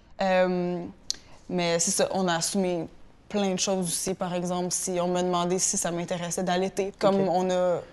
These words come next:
Speaker 1: guessé mon sexe assigné à naissance, on me dit, ben, ton corps, il est capable, est-ce que
Speaker 2: Ouais.
Speaker 1: ça te tente ?
Speaker 2: Ok.
Speaker 1: Puis après ça, il faut que t'expliques toutes sortes de choses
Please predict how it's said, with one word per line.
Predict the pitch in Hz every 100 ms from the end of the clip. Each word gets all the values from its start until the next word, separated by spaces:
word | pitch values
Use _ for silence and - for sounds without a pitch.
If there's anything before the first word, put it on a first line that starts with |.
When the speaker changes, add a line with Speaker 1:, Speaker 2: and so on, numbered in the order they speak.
| -
Speaker 1:
guessé | 196 208 196 - 220 208
mon | 196 190
sexe | 196 190
assigné | 175 - 202 196
à | 190
naissance, | 180 170 190 190 196 185
on | 180
me | 175 165
dit, | 170 185
ben, | 180 175 175 - -
ton | - 190
corps, | 214 202
il |
est | 208 202
capable, | 185 190 190 214
est-ce | 170 -
que | 190
Speaker 2:
Ouais. |
Speaker 1:
ça | - 180
te | -
tente ? | 190 196 208 208 - - - - -
Speaker 2:
Ok. | 147 - 117 - -
Speaker 1:
Puis | - 190 180
après | 175 185
ça, | -
il | 190
faut | 175
que | -
t'expliques | 156 - 170 -
toutes | 196 -
sortes | 190 175
de |
choses | 180 - 196 202 202 196 190